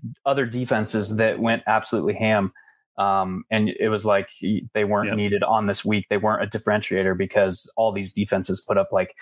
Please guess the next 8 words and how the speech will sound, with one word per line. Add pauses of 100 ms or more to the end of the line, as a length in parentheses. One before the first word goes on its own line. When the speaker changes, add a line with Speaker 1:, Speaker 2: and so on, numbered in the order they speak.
(440)
Speaker 1:
uh,
twelve
to (120)
eighteen
points,
something
like
that.